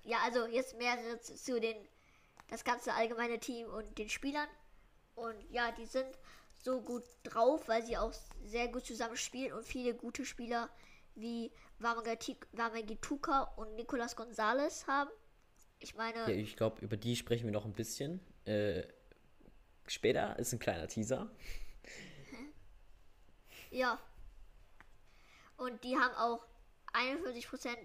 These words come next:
Speaker 1: also Nicolas Gonzalez hat einundvierzig Prozent gewonnene Zweikämpfe und achtundfünfzig Prozent erfolgreiche Dribblings.
Speaker 2: Also achtundfünfzig Prozent erfolgreiche Dribblings und die Zweikämpfe sind wirklich sehr, sehr gut.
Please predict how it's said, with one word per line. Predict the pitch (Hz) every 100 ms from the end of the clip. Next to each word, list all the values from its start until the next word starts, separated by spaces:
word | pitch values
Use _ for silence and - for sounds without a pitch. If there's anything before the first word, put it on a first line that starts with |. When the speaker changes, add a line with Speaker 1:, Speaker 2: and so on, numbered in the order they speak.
| -
Speaker 1:
also | 220 214
Nicolas | 220 233 226
Gonzalez | 240 220 226 226
hat | 233 -
einundvierzig | 214 226 - 240 214 -
Prozent | 208 226 214 - - - - - -
gewonnene | 226 240 233 220
Zweikämpfe | - 233 247 247 262 247 - -
und | 226 202
achtundfünfzig | - 226 233 269 233 - 220 -
Prozent | - 220 214 208 -
erfolgreiche | 214 214 220 220 190 - 190
Dribblings. | - - 208 190 - - - - - - - _ _ - - -
Speaker 2:
Also | 107 -
achtundfünfzig | 101 - 120 117 110 -
Prozent | - 113 113 -
erfolgreiche | 107 110 - 107 104
Dribblings | 101 107 110 104 -
und | 104 98 - -
die | 101 98 95 - - -
Zweikämpfe | - 113 135 120 113
sind | 110 -
wirklich | 101 107 92
sehr, | 101 143 151
sehr | 135
gut. | 113 131 -